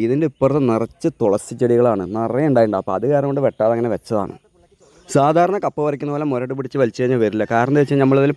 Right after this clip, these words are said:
പാത്തി കാര്യങ്ങളൊന്നും മാടി കൊടുത്തിട്ടില്ല. മണ്ണിൽ തനി ഉണ്ടായതുകൊണ്ട് മണ്ണിൻ്റെ അടിയിലേക്കാണ് ഇത് പോയിരിക്കുന്നത്. ആ ഒറ്റ കാരണം കൊണ്ട് മണ്ണ് ഇത്തിരി ദിവസം ഇളക്കി മാറ്റി തന്നെ വേണം. കൈക്കോട്ട് തപ്പിപ്പോയപ്പോൾ കിട്ടിയ പിക്കാസ് ആയിരുന്നു. പിക്കാസെങ്കിൽ പിക്കാസ്, അതുകൊണ്ടാണ്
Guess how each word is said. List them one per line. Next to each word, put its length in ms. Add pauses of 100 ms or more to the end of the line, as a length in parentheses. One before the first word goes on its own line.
പാത്തി 320
കാര്യങ്ങളൊന്നും 440
മാടി 220
കൊടുത്തിട്ടില്ല. 440
മണ്ണിൽ 340
തനി 220
ഉണ്ടായതുകൊണ്ട് 400 (100)
മണ്ണിൻ്റെ 300
അടിയിലേക്കാണ് 440
ഇത് 140
പോയിരിക്കുന്നത്. 480 (320)
ആ 100 (120)
ഒറ്റ 140 (120)
കാരണം 240
കൊണ്ട് 200
മണ്ണ് 240
ഇത്തിരി 160
ദിവസം 180
ഇളക്കി 280
മാറ്റി 300
തന്നെ 180
വേണം. 180 (440)
കൈക്കോട്ട് 480
തപ്പിപ്പോയപ്പോൾ 500
കിട്ടിയ 200 (100)
പിക്കാസ് 400
ആയിരുന്നു. 260
പിക്കാസെങ്കിൽ 560
പിക്കാസ്, 380
അതുകൊണ്ടാണ് 320